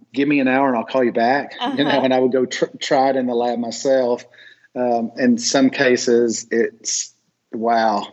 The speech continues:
Speaker 1: you know, I have no idea, but I'll send you a sample if you'll let me know <laughs> how it turns out.
Speaker 2: Yeah, can you think of any, like, oh, any examples of, like,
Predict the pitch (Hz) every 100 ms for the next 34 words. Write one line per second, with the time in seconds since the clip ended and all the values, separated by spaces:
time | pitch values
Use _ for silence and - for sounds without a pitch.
0 | - 113 110 110 131 127 98 110 113 113
1 | 123 123 117 127 131 127 - - - 127
2 | 127 - 131 107 - 117 117 104 101 110
3 | 107 104 104 107 107 139 120 - - 170
4 | 139 127 226 277 330 - 285 294 349 320
5 | 381 339 330 330 269 226 208 202 - -
6 | 226 208 220 233 226 208 170 185 240 208
7 | 196 185 165 160